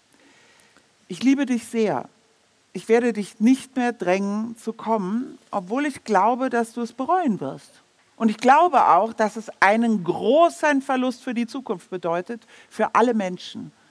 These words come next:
Aber ich werde es nicht wieder erwähnen. Ich glaube aber auch an meine Arbeit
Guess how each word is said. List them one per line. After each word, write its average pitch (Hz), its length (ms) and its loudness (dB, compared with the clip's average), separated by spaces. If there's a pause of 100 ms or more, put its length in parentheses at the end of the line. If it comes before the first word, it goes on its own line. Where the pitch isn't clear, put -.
(220)
Aber 165 220 -2
ich - 160 -8
werde 196 200 -4
es 208 180 -8
nicht 202 320 -8
wieder 185 200 -4
erwähnen. 139 600 -8 (880)
Ich - 160 -12
glaube 214 320 2
aber 139 340 2
auch 185 300 -2
an 180 140 -4
meine 175 280 -2
Arbeit 165 640 -4